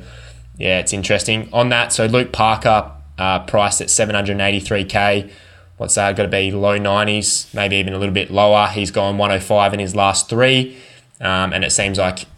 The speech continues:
I haven't got the C B As in front of me, but he's been their main guy in there, so he could present a little bit of value, even though he's not a top eight midfielder. Chad Warner, I think this is just the Chad Warner we get.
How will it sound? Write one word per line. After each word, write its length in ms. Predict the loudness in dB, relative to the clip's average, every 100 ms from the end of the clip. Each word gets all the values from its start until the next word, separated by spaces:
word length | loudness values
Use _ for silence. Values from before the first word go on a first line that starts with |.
| -4
I 40 |
haven't 200 | -2 -2
got 120 | -2 -2
the 60 |
C 180 | 0 0
B 100 | 0
As 220 | 0 -2
in 220 | -6 -10
front 200 | -4 -2
of 60 | 0
me, 100 | 0
but 200 | 0 0
he's 180 | 0 -2
been 200 | -4 -4
their 120 | -2
main 280 | -2 -2 0
guy 400 | 2 2 2 -4 -14 -10
in 160 | -6 -2
there, 200 | 0 0
so 220 | 0 0
he 160 | -2
could 220 | -2 -6 -4
present 320 | -2 -2 0
a 20 |
little 180 | -2 -2
bit 200 | -4 -6
of 140 | -4
value, 340 | 0 2 2 0
even 180 | -2 -2
though 140 | -2 -2
he's 160 | -2
not 180 | -4 -2
a 100 | -2
top 360 | -2 0 -2 -2
eight 280 | -4 -2 -4
midfielder. 720 | -4 -4 0 2 4 4 2 -6 -20 -20 -20 -20 -20 -4
Chad 280 | 0 0 0
Warner, 500 | 0 2 2 0 -4
I 60 | -4
think 200 | -2 -2
this 160 | -2
is 140 | -2 -2
just 180 | -4 -4
the 80 |
Chad 260 | -2 -2 0
Warner 200 | -2 -4
we 140 | -4
get. 340 | 0 0 0